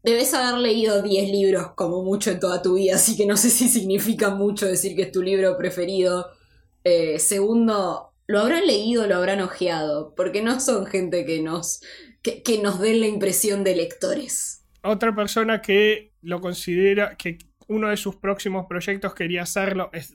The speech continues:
Speaker 2: Zack Snyder.
Speaker 1: Mm.
Speaker 2: La cuestión es que Steve Ditko,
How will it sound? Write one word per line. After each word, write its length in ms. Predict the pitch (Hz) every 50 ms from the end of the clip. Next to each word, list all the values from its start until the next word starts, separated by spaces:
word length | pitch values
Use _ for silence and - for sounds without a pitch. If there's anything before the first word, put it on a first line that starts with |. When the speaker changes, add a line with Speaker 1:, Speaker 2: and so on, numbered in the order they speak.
| 165 147
Speaker 2:
Zack 220 | 160 165 170 -
Snyder. 560 | - 196 220 202 196 185 185 202 226 277 285 -
Speaker 1:
Mm. 600 | 196 220 220 220 214 202 190 175 156 156 151 147 - _ _ _ _ _ _ _ _ _ _
Speaker 2:
La 240 | 240 233 254 277 277
cuestión 440 | - 294 285 277 - 320 349 370 349
es 180 | 330 277 - -
que 520 | - - 269 285 294 311 311 285 - - _ - 403 - - 185
Steve 400 | - - - - - 277 302 302
Ditko, 800 | 285 277 285 302 294 277 269 - - 294 294 285 269 - -